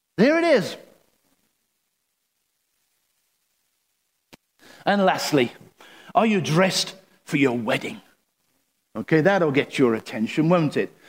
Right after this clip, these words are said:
How many of you know there's a big wedding on the horizon? Right? I was reading on the news the other day, they were talking about some royal member of the family back in England, country of my origin.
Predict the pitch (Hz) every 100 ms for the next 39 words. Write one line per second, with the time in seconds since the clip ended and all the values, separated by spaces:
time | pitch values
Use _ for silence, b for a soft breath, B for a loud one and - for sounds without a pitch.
0 | B B 254 277 277 277 240 254 240 226
1 | 220 208 190 196 143 240 247 196 - -
2 | 247 214 175 180 185 - _ _ _ _
3 | _ _ - 262 262 214 226 226 196 180
4 | 135 147 123 90 _ _ _ _ - -
5 | _ _ 139 175 220 202 b b b b
6 | 165 180 208 208 196 196 226 214 214 202
7 | 190 214 202 170 190 185 180 170 156 151
8 | 170 165 156 165 156 151 131 - 160 156
9 | 151 147 - 208 175 156 147 151 196 226
10 | - _ _ _ - 160 - 175 180 185
11 | 151 147 135 127 165 214 254